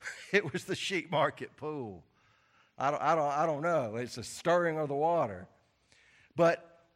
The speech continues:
Jesus is the spiritual healing for our soul. What a testimony. Why, h-, how Jesus took the form of a man to, to show us the weight of the cross. His sacrificial death, like a Passover lamb,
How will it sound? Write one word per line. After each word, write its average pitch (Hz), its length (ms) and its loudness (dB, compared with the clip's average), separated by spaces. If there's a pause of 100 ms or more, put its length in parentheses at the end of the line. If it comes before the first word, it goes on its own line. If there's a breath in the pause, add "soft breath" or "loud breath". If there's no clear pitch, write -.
Jesus 165 800 4
is 151 160 -2
the 135 100 -8
spiritual 214 840 -2 (520)
healing 160 580 2 (640)
for 113 200 -4
our 117 80 -4
soul. 113 580 -8 (300 loud breath)
What 226 220 4
a 180 40 2
testimony. 131 840 -2 (160 loud breath)
Why, 190 280 0 (200 loud breath)
h-, - 440 -10
how 170 180 2
Jesus 185 580 -2
took 196 240 -4 (400)
the 127 80 -8
form 185 400 -2
of 147 140 -2
a - 20 -6
man 143 380 0
to, 110 100 -4 (200 loud breath)
to 123 100 -4
show 226 420 8
us 131 220 4
the 135 100 -4
weight 151 300 0
of 127 100 -6
the 120 60 -10
cross. 143 320 -2 (200 loud breath)
His 247 220 0
sacrificial 190 840 0
death, 120 440 -2 (800 soft breath)
like 131 220 0
a 110 60 -4
Passover 139 600 0
lamb, 120 360 -4